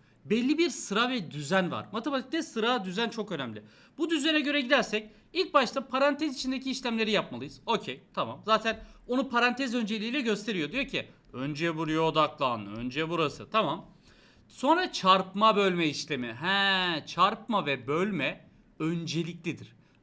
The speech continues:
Önce bu ikisini yaparız. Sonra toplama çıkarma işlemi. En son. Yani en son. İşlem en son toplama çıkarmaya kalacak. Tamam mı? Tamam hocam. Peki.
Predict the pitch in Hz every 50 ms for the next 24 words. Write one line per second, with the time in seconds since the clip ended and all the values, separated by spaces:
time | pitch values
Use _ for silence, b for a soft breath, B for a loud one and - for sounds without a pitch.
0 | - 226 285 330 302 240 277 277 226 262 254 208 - - 196 - - 226 202 175
1 | - 135 107 101 - - - _ b b b b b b - - 403 466 440 403
2 | 349 262 - 214 190 - - 165 143 131 - - - - 135 123 117 110 117 113
3 | 113 - 90 92 101 120 240 165 143 - - - - - - - - 113 104 -
4 | - 220 208 175 - 165 180 202 208 - B B B B B 226 262 254 - -
5 | 302 302 330 359 359 339 339 - 294 285 - 262 247 254 254 240 240 220 - -
6 | 220 196 180 185 175 180 165 135 107 - 101 - - _ _ - 254 349 269 151
7 | 110 101 - - - - - 160 143 127 113 107 - 95 98 - - 135 107 -